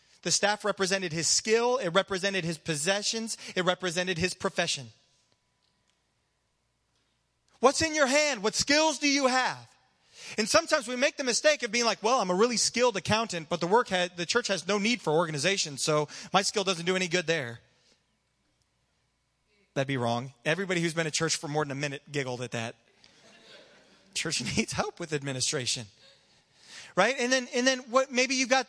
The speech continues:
maybe you've got another sk-, skill. Maybe you're in logistics or operations in a portable church. That becomes really, really critical.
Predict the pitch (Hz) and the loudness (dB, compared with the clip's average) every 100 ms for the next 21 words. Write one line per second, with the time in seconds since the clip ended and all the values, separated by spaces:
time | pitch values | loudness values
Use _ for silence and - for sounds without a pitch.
0 | - 240 247 254 254 269 254 285 254 - | -2 -2 0 0 2 2 0 2 0 0
1 | 233 196 - 226 202 240 277 262 240 208 | -4 0 2 2 2 0 4 4 4 2
2 | 170 262 - 196 196 214 226 214 254 190 | 2 0 0 0 2 2 2 2 2 0
3 | 175 202 233 254 226 - 269 277 294 - | 0 2 2 2 2 2 2 4 2 4
4 | 269 190 180 226 247 233 240 233 - 247 | -2 -2 2 2 4 2 2 0 4 4
5 | 247 - | 2 -4